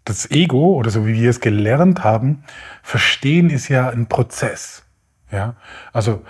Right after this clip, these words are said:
verstehen bedeutet, ich habe zuerst eine Wahrnehmung, die von außen kommt, passiv, ich kriege eine Wahrnehmung rein, äh, Reizreaktion, aha, das Ding da drüben, das könnte eine Wand sein.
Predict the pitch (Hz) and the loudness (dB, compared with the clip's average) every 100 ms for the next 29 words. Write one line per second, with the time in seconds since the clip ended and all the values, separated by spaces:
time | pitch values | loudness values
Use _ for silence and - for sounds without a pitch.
0 | - - - - 139 165 143 120 123 120 | -10 -4 -4 0 4 4 4 2 0 -2
1 | 123 127 170 123 - 101 95 90 123 170 | -2 -2 -2 -2 -2 -2 -2 0 2 4
2 | 185 190 208 - - - - - - - | 4 2 -2 -6 -16 -20 -20 -20 -20 -20
3 | _ _ - 147 139 143 - 139 165 147 | _ _ -2 2 4 2 2 4 4 4
4 | 190 190 - 185 233 - - - _ - | 4 4 4 4 4 2 -14 -20 _ 0
5 | 151 143 - 196 214 - 135 - 160 139 | 2 2 4 4 4 2 -2 2 4 6
6 | 135 110 123 175 175 151 120 110 139 202 | 4 4 4 6 6 6 6 4 6 4
7 | 190 135 123 113 139 170 - 165 170 - | 4 2 2 4 2 2 2 4 4 2
8 | 170 170 208 208 - - - - 113 113 | 0 4 4 2 -6 -14 -16 -4 0 2
9 | 98 160 175 - - _ 123 104 - 139 | 4 2 2 -6 -20 _ -2 -2 0 4
10 | 180 196 170 139 165 175 160 - 139 139 | 6 8 6 4 2 4 2 2 4 4
11 | 135 120 107 110 117 - - - | 4 2 2 0 -2 -4 -8 -10